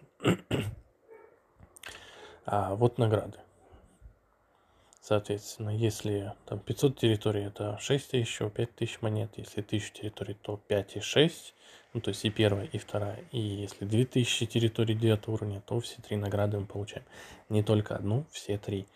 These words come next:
Ну, первая здесь по монетам ничего такого особенного, но дальше уже идёт чутка посерьёзней. Ну, то есть, в принципе,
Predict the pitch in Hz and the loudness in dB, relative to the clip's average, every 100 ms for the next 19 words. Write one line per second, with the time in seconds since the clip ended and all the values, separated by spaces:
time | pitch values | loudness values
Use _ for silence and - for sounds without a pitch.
0 | - - - _ 139 139 - 110 107 104 | -20 -20 -20 _ -4 -4 2 4 6 6
1 | 98 101 - 104 104 104 - 95 95 104 | 4 -8 -4 0 4 2 2 -2 -2 0
2 | 123 135 - 107 95 - 98 95 92 95 | 0 0 2 4 4 2 -2 -2 -4 -4
3 | 98 95 98 127 - 104 98 104 110 101 | -2 0 0 0 -2 -6 0 2 4 2
4 | 107 _ - - - _ - 104 - 117 | 0 _ -20 -20 -20 _ -2 -2 2 0
5 | 104 - 98 92 92 - 95 123 135 - | 0 -4 -4 -2 -4 -8 -12 -6 -4 -2
6 | 110 - - 123 123 - 104 | -4 0 4 4 4 -4 -10